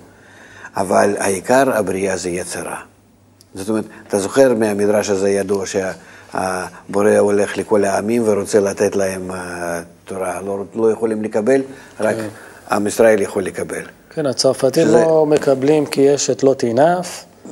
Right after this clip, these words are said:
Speaker 1: כן.
Speaker 2: המוסלמים לא מקבלים כי אשת לא תרצח. כשהוא בא ליהודים, אמרו לו, "אתה רוצה את התורה?" שאלו, "כמה זה?"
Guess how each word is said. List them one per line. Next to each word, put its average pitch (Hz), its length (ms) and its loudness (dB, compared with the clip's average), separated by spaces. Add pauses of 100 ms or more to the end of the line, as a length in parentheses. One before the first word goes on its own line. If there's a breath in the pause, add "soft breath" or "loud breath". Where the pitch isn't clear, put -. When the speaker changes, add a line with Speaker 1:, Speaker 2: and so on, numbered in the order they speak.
(500)
Speaker 1:
כן. - 160 -2
Speaker 2:
המוסלמים 131 640 2
לא 151 120 4
מקבלים 143 340 2
כי 135 120 2
אשת 131 220 -2
לא 135 160 4
תרצח. 139 760 0 (880 soft breath)
כשהוא 120 260 -2
בא 135 120 6
ליהודים, 151 720 4
אמרו 135 320 2
לו, 139 560 4
"אתה 127 140 -2
רוצה 123 200 0
את 139 80 -2
התורה?" 147 600 2
שאלו, 139 340 0
"כמה 185 300 2
זה?" 196 280 2